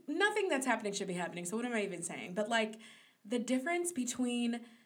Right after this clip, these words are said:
the questions were amazing. And Michael Cohen even had said, he said, "Look, bitches, I have all this tea,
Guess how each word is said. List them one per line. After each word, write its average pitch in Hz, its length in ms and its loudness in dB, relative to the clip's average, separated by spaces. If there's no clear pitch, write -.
the 208 80 -2
questions 226 640 2
were 233 640 2
amazing. 202 420 2
And 339 420 4
Michael 415 320 4
Cohen 415 280 4
even 392 240 6
had 370 300 4
said, 403 340 4
he 277 120 0
said, 277 240 0
"Look, 320 320 2
bitches, 196 460 0
I 233 80 2
have 339 320 2
all 311 160 4
this 277 180 0
tea, 214 400 -4